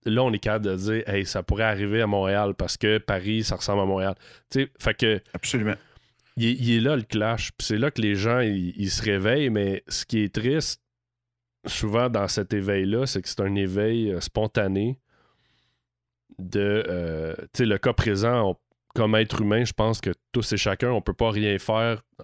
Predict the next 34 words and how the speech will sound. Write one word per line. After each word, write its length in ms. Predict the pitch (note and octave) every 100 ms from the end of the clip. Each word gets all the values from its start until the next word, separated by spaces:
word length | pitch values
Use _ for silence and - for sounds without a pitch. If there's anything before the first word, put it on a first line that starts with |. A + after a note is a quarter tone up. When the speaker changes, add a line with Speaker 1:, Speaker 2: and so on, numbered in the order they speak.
| -
Speaker 1:
spécifiquement 760 | - - A2 - G#2+ - A#2+ B2+
contre 260 | A2+ G#2
le 60 | G2
terrorisme. 580 | G#2 G2 F#2 B2 D3 - _ - - _ _ _ _ _
Mais 340 | G#2 G#2+ G#2+ -
contre, 380 | A2+ G#2+ - A2
euh, 340 | G2 F#2+ F#2+
exemple, 340 | F#2+ G2+ G#2+ G#2+
la 100 | F#2
pauvreté, 760 | A2 G#2 G2+ - A2+ A#2+ A#2+
la 120 | G#2+
famine, 500 | F#2 G#2 F#2+ A2 A#2+
toutes 160 | A#2 G#2+
ces 100 | G#2
choses-là, 540 | F#2 G2+ F#2 G2 C3+
ben, 260 | C#3+ G#2+ G2
on 160 | F#2 G2
peut 200 | - -
faire 260 | G#2+ F#2
ça. 220 | - B2+
Juste 180 | B2 G2+
que 100 | -
souvent, 200 | F#2+ B2
les 160 | B2+ G#2
gens 240 | G#2+ C3
ont 40 | A2
une 80 | G2
espèce 360 | - B2 B2
de, 260 | G#2+ G2 F2 - _ _ _ _ _ _ _ _ _ A#2
de 120 | A2+
moment, 680 | A2 B2+ A#2 A#2+ B2+ D3+ C#3+ _ _ _ _ _ _
une 60 | G#2
espèce 340 | - D3 B2+
de 560 | A2+ G#2+ G#2 G2 F#2